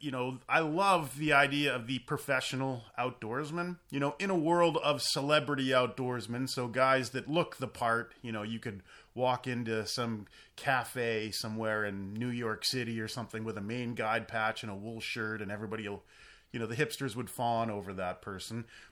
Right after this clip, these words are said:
Um, you know, in a world where that's sort of the currency that we're trading with, I love the idea of somebody who's just out there day after day, year after year, doing the job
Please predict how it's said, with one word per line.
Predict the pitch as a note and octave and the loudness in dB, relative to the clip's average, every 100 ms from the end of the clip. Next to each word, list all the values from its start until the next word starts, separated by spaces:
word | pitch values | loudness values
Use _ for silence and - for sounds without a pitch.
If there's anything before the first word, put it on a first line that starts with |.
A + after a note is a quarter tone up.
| - - | -20 -8
Um, | B2 B2 B2 A#2 - _ _ - | -2 0 0 -4 -12 _ _ -8
you | C3+ | -4
know, | C3+ | -2
in | E3 F3 | 2 2
a | |
world | D#3 F3+ E3+ C#3+ | 4 4 4 4
where | C#3+ | 4
that's | C#3+ C#3+ - | 4 2 0
sort | C#3 A#2+ | -4 -4
of | A2+ | -6
the | |
currency | - D3+ C#3 B2 C3+ A#2 | -4 0 0 0 -2 -2
that | G#2+ | -4
we're | A2+ | -6
trading | - B2+ B2 A2 G2+ | -6 -4 -2 -4 -4
with, | A2+ | -2
I | C#3 D#3 | 0 2
love | E3+ D3+ | 2 0
the | D3 C#3 | 2 4
idea | C3 B2 B2+ | 4 2 -2
of | A#2 | 0
somebody | - D3 C#3 B2+ | -2 -2 -2 -4
who's | A#2 | -4
just | F#2+ D3+ - | -4 -8 -4
out | C3+ C3+ - | 0 0 0
there | C#3 C#3 C3+ - - - - | 4 4 4 0 -18 -20 -8
day | D3+ D#3 | -2 4
after | D3 - A#2 | 4 2 -4
day, | B2 C3+ | 2 2
year | B2 B2+ B2+ B2 | 4 2 4 4
after | A#2+ - | 4 0
year, | A2+ A#2 A#2 | -2 -2 -2
doing | F#2+ G#2 C#3+ C3+ B2 A2 - G2+ | -4 -2 0 0 -2 -6 -12 -14
the | G#2 | -12
job | F2+ F#2 F2+ E2 C#2+ | -8 -6 -4 -4 -8